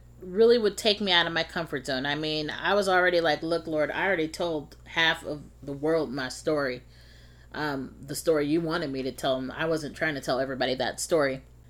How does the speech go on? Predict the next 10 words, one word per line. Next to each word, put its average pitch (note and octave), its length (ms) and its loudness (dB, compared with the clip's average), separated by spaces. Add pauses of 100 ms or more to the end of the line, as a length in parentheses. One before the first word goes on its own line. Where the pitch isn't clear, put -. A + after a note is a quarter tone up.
(320)
And G#3+ 120 6
I A3 80 8
knew A#3 160 10
it A#3+ 100 8
was G#3+ 140 6
going G3+ 240 2
to F#3 40 0
be F3 440 2 (1300)
a E3 100 2
very, G#3 840 4